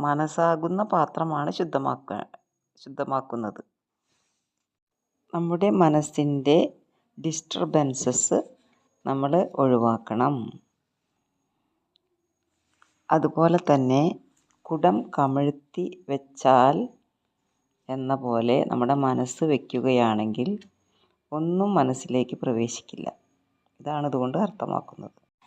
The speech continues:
രണ്ടാമത്തെ തീം കോരുത്തോട്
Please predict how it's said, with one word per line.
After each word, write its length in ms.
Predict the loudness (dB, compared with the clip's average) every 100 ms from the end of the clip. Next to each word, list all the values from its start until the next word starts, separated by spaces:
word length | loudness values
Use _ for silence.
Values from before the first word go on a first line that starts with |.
| _ _ 4
രണ്ടാമത്തെ 600 | 6 8 8 6 6 6 8
തീം 200 | 6 6 2 -6 _ _ _ 2
കോരുത്തോട് 680 | 8 10 10 6 4 8 8